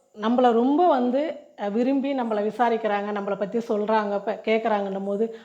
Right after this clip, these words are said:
அவங்களுக்காக நம்ம கண்டிப்பா இந்த வேண்டுதல் வந்து சீக்கிரமா குணமாகணும், அவங்க குடும்பத்தோட அவங்க சந்தோஷமா இருக்கணும்னு சொல்லிட்டு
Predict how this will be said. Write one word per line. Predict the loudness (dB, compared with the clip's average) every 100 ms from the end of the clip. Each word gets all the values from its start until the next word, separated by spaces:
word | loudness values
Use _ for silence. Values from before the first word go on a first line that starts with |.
| -2
அவங்களுக்காக | 2 4 4 2 0 0
நம்ம | -4 -4 -2
கண்டிப்பா | 0 0 0 0 0 0
இந்த | -6 -6 -2
வேண்டுதல் | -2 -2 -2 -4
வந்து | -4 -6 -4
சீக்கிரமா | -4 -2 -2 -2 -4
குணமாகணும், | -4 -2 -2 -4 -8 -10 -14 -4
அவங்க | -2 0 2
குடும்பத்தோட | 2 2 0 2 2
அவங்க | 0 -4 -4
சந்தோஷமா | 0 0 0 -2 -2
இருக்கணும்னு | -2 -6 -6
சொல்லிட்டு | -8 -6